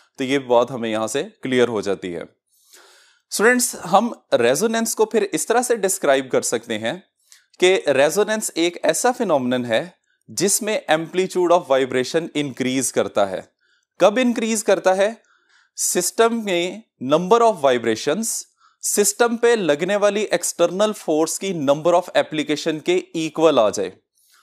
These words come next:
इसको स्टूडेंट्स हम जरा मैथमेटिकली डिस्क्राइब करते हैं। हमने ये बात की है कि सिस्टम की number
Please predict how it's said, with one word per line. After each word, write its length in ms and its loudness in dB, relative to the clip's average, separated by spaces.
इसको 240 2
स्टूडेंट्स 380 0
हम 100 -2
जरा 200 4
मैथमेटिकली 720 0
डिस्क्राइब 540 0
करते 280 -6
हैं। 200 -10
हमने 240 4
ये 80 6
बात 300 2
की 180 2
है 140 4
कि 440 2
सिस्टम 720 2
की 140 0
number 560 2